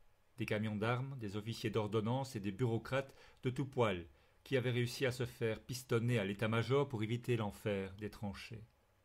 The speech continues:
Après avoir demandé son chemin à un palefrenier qui menait par l'abri de deux magnifiques alezans au pelage impeccable, Célestin se trouva devant l'atelier d'armurerie.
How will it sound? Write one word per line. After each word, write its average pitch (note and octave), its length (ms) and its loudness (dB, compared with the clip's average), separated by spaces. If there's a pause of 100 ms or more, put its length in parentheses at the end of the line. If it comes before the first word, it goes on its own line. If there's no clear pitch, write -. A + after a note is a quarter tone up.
(500)
Après C#3 260 -2
avoir D3 200 4
demandé B2+ 360 2
son A#2+ 200 -2
chemin A#2+ 340 0
à G2+ 200 0
un F#2+ 60 -6
palefrenier A#2 680 0
qui G#2+ 140 -4
menait G#2 280 0
par G2+ 180 -4
l'abri G2+ 360 -2
de F#2+ 100 -8
deux G#2+ 200 2
magnifiques A#2+ 760 -2 (180)
alezans G#2+ 580 -2
au F#2 80 -2
pelage G2 480 -6
impeccable, A#2 560 -6 (640)
Célestin C3+ 480 0
se - 120 -6
trouva B2 280 -2
devant A#2 240 0
l'atelier A2+ 380 -2
d'armurerie. F#2+ 720 -4